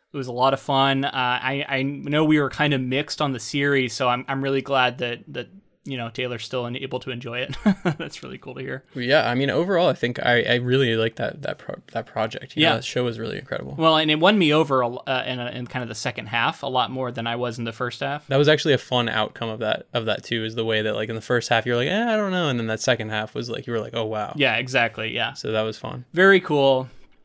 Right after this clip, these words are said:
Speaker 1: Okay, so that's the last of the feedback we got. I think let's do a little rapid fire round to finish it off. Yeah.
Speaker 2: I was gonna suggest the same thing. So we, it's like we should start a podcast or something.
Speaker 1: Yeah, yeah, yeah. Sounds good. All right. So what do you think? Three, three real quick?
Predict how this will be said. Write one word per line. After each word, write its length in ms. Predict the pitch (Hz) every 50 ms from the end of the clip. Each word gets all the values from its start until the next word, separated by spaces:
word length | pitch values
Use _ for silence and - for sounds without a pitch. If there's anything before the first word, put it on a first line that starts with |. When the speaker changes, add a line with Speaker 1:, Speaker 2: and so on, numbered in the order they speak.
| _ _ _ _ - - -
Speaker 1:
Okay, 280 | 175 170 226 233 208
so 140 | - - 170
that's 240 | 160 196 226 - -
the 60 | 339
last 320 | 277 269 269 262 247 - 233
of 40 |
the 60 | 208 190
feedback 480 | - - 214 208 190 196 175 151 -
we 100 | - 143
got. 360 | 131 143 135 131 127 127 - -
I 160 | 147 175 262
think 320 | 302 - 359 320 254 -
let's 300 | 208 202 208 196 - -
do 320 | - 190 185 175 170 165 165
a 60 | -
little 240 | 156 156 147 147 135
rapid 400 | 135 139 139 135 - 143 131 -
fire 760 | - - 131 127 123 123 123 123 120 117 113 110 113 131 - _ _
round 440 | 151 139 127 123 120 120 120 120 110
to 100 | 131 123
finish 400 | - - 147 131 131 120 - -
it 140 | 131 120 120
off. 360 | 113 113 113 110 110 - -
Yeah. 460 | 127 117 117 113 110 110 110 113 131 - _ -
Speaker 2:
I 80 | 120 123
was 100 | 135 131
gonna 140 | 156 156 139
suggest 320 | - 147 127 139 135 -
the 80 | 139 123
same 220 | - 127 120 107
thing. 280 | - 123 113 107 110 107
So 280 | - 123 113 110 110
we, 100 | 117 117
it's 240 | 113 - 127 - -
like 100 | 127 120
we 100 | 120 117
should 140 | 131 131 -
start 160 | - 127 120
a 40 | 110
podcast 400 | - 113 110 107 113 110 110 123
or 80 | 120
something. 200 | - 120 117 127
Speaker 1:
Yeah, 140 | 147 160 147
yeah, 280 | 135 131 131 123 120 120
yeah. 80 | 117
Sounds 340 | 117 - 190 185 175 160 -
good. 260 | - 165 139 123 117
All 140 | - 143 151
right. 200 | 143 127 127 123
So 280 | - - 180 170 170 160
what 180 | 156 160 175
do 80 | 175 165
you 60 | 151
think? 280 | - - 131 120 113 -
Three, 460 | - - 160 170 175 175 170 170 170
three 260 | 165 - - 180 185
real 200 | 190 185 185 180
quick? 480 | 180 - 202 208 208 202 - - -